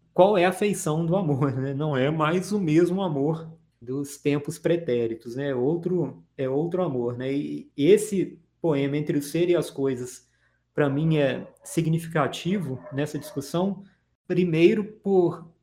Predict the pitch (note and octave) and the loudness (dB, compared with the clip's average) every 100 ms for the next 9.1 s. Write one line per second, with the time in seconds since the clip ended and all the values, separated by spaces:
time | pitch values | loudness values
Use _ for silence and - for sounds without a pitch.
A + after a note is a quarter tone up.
0 | _ - C#3+ F3 G3+ G3+ F3+ B2 D#3+ F#3+ | _ -4 0 2 2 2 0 2 2 2
1 | E3+ E3 E3 D3+ C#3 D3 D#3 D3 B2+ B2 | 2 0 -2 -2 -4 -4 -2 -2 -2 -2
2 | C3 - C3+ C3 A#2+ B2 D3 D3 - - | -4 -6 -6 -6 -6 -6 -6 -6 -10 -4
3 | D3 D3+ D3 - _ _ _ D#3+ D#3+ D3+ | -2 -2 -6 -16 _ _ _ 2 2 4
4 | F3+ G3+ G3 G#3 G3+ E3+ F3+ F3 E3 - | 2 2 0 -2 -2 -2 0 -2 -4 -8
5 | - - _ _ - C#3 B2 C#3+ D3 D3 | -16 -20 _ _ -4 -4 0 -2 0 -2
6 | A#2+ B2+ D#3+ D3 - - B2 B2 B2+ C3+ | -4 -4 -6 -8 -14 -6 -4 -4 -6 -10
7 | B2 C3+ C3+ C#3 B2 C#3 C3+ - C3+ C#3+ | -10 -8 -6 -6 -4 -4 -4 -4 -6 -4
8 | B2+ B2+ D3+ - C3+ B2+ B2+ B2 A2+ C3+ | -6 -4 -6 -2 -4 -4 -2 -2 -2 -6